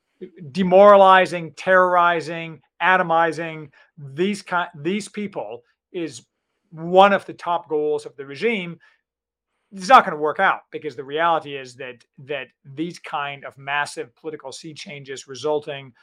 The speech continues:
from larger crises are the norm in all Western societal experience. We've just not had any in so long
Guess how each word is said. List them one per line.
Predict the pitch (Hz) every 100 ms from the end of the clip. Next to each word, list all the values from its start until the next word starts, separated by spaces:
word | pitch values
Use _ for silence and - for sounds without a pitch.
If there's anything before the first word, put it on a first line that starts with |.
| _ _
from | - 151
larger | 135 147 156 156 151
crises | - 147 135 143 131 -
are | 156 139
the | 143 139
norm | 143 175 190 185 151 143 139 _ _ _
in | 175
all | 151 156 151
Western | 147 135 - 143
societal | - 135 147 135 135
experience. | 117 - 202 170 117 _
We've | 170 170 170
just | 165 143 156
not | 156 156
had | 135 156 180 185
any | 151 143
in | 131
so | 131 165
long | 139 160 170 143 143